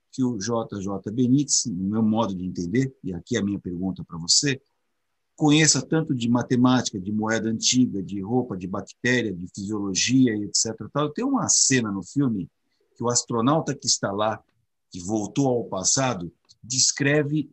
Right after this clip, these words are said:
o sofrimento de Jesus na cruz. Ele conta isso, ele te-, ele é um observador dessa cena, e ele descreve na nota de rodapé,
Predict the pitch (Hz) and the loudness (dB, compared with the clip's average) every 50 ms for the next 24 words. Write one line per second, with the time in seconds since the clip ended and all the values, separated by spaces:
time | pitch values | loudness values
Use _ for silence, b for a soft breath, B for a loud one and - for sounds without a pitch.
0 | _ _ 127 117 - - 165 151 - - 151 135 127 143 151 165 160 156 139 139 | _ _ 0 0 2 2 2 0 -2 -2 -2 0 2 2 0 0 -2 -4 -6 -4
1 | 131 123 131 120 101 95 - 139 139 123 135 139 135 135 - _ 113 101 98 92 | -4 -2 -4 -2 -2 -2 -2 -2 -4 -2 -2 -2 -2 -2 -4 _ -8 -4 -2 -2
2 | - - - - - - - _ _ _ _ _ _ _ _ _ _ _ _ _ | 0 0 -2 -2 -4 -6 -10 _ _ _ _ _ _ _ _ _ _ _ _ _
3 | 117 123 120 113 - - _ - 143 135 127 127 123 123 - 123 123 135 156 170 | -6 -4 -4 -4 -6 -8 _ 2 4 4 6 4 2 0 0 0 0 2 2 2
4 | 170 - - - - _ _ _ _ _ _ _ _ _ _ - 110 113 - - | 0 0 -2 -4 -6 _ _ _ _ _ _ _ _ _ _ -8 -8 -6 -6 -6
5 | 120 117 - - 110 113 120 120 110 110 110 - - 123 113 110 107 98 87 104 | -8 -8 -4 -2 0 0 0 0 0 2 2 2 2 2 0 0 -2 -4 0 2
6 | 127 143 135 110 107 95 - 101 90 - - - 139 143 151 165 180 190 185 - | 2 2 2 0 -2 -4 -4 -2 -2 0 0 2 0 0 0 -2 -4 -6 -10 -12
7 | _ _ _ _ _ _ _ - 151 160 170 185 180 185 - - - - 151 165 | _ _ _ _ _ _ _ -2 0 0 0 0 0 -2 -2 -2 0 2 2 2
8 | 185 175 139 135 127 127 120 131 135 131 135 123 113 113 98 107 107 98 98 92 | 2 2 2 2 2 2 2 2 0 0 -2 -4 -4 -4 -4 -4 -4 -4 -6 -8
9 | - _ 143 151 147 120 95 | -4 _ 0 0 0 0 -2